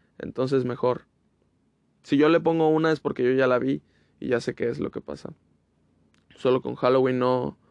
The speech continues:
no hice eso. Y, y con esta, o sea, le dije, a ver, le, <laughs> le, le, le hice el,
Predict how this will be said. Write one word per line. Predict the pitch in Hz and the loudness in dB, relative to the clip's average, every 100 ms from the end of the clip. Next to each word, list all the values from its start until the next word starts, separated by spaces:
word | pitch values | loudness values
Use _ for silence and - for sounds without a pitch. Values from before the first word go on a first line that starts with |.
| _ _ - | _ _ -8
no | 131 | -2
hice | 135 131 135 | 0 2 0
eso. | 131 - _ _ _ _ _ _ _ - | 0 -4 _ _ _ _ _ _ _ 2
Y, | 147 143 143 139 139 139 - | 4 6 6 6 4 4 2
y | 135 | -4
con | - 123 | 0 0
esta, | 123 - | 0 -4
o | - | -6
sea, | - 62 | -4 -4
le | - 123 | -2 -4
dije, | 127 - - | -4 -8 -8
a | - | 0
ver, | 123 117 - _ _ _ _ _ _ | 0 0 -4 _ _ _ _ _ _
le, | - 107 - | -2 0 0
<laughs> | 180 180 - | 0 -2 -4
le, | - 135 - | 0 2 4
le, | 139 135 131 131 117 | 4 4 4 2 2
le | 131 | 2
hice | 127 151 | 2 2
el, | 139 131 135 | 4 2 0